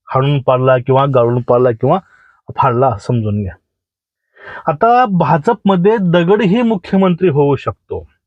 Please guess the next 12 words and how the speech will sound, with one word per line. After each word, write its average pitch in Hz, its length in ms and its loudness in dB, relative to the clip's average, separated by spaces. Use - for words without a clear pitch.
जर 185 240 4
दगडालाही 180 800 2
मुख्यमंत्री 196 640 0
करायचं 180 440 0
म्हटलं, 170 380 2
तर 190 180 0
भाजपमध्ये 160 640 0
ते 165 140 0
शक्य - 420 -4
आहे, 143 80 2
कारण 151 280 2
भाजपमध्ये 165 720 2